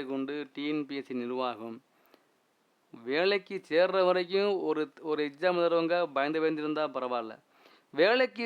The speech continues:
சேர்ந்த பிறகு டி-, ரிட்டையர்மெண்ட் ஆகிற ஐம்பத்தெட்டு, அ-, அறுபது வயசு வரைக்கும் பயந்துட்டே இருந்தா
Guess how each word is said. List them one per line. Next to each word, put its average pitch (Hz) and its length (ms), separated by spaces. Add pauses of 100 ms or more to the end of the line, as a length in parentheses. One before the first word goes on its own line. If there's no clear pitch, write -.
சேர்ந்த 220 340
பிறகு 208 300
டி-, 180 180
ரிட்டையர்மெண்ட் 202 560
ஆகிற 190 240
ஐம்பத்தெட்டு, 175 540
அ-, 151 240 (140)
அறுபது 175 280
வயசு 185 200
வரைக்கும் 180 420
பயந்துட்டே 156 380
இருந்தா 131 340